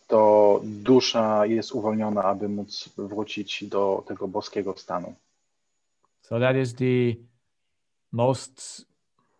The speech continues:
Speaker 2: Christians and religious view that we have three separate entities.
Speaker 1: I to jest, e, to jest pogląd, który jest najbardziej popularny dzisiaj w chrześcijaństwie, że mamy trzy oddzielne byty.
Speaker 2: And then we have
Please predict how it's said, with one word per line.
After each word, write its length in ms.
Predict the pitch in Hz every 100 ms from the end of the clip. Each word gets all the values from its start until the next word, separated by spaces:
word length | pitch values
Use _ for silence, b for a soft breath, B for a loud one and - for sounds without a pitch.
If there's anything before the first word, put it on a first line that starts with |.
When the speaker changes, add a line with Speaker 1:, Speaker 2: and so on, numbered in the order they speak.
| _
Speaker 2:
Christians 840 | 147 147 - 123 113 107 - - -
and 480 | 113 110 107 104
religious 480 | 139 113 139 139 120
view 320 | 107 123 113 101
that 260 | 110 110 -
we 80 | 110
have 220 | 113 117 - -
three 300 | 120 131 131
separate 460 | - 120 120 113 120
entities. 600 | 110 101 - - - _ _ _ _ _ _ _ _
Speaker 1:
I 220 | 123 113 110
to 160 | 139
jest, 440 | 139 135 - - 113
e, 260 | 110 107 104 135 - 113 113
to 100 | -
jest 400 | 120 113 - -
pogląd, 340 | - 120 120 113
który 560 | - 113 107 107 101 -
jest 340 | 107 104 -
najbardziej 720 | 101 104 101 110 110 107 101
popularny 720 | 98 98 101 98 95 92 92 101
dzisiaj 300 | 98 95 95
w 40 | 87
chrześcijaństwie, 680 | - 95 - 104 113 -
że 80 | 101
mamy 260 | 95 95 92
trzy 340 | - - 107
oddzielne 560 | 98 101 92 92 92 95
byty. 280 | - - - - _ _ _ _ _ _ _ _ _ _ _ _
Speaker 2:
And 120 | 120 127
then 180 | 143
we 120 | 143 135
have 300 | 131 139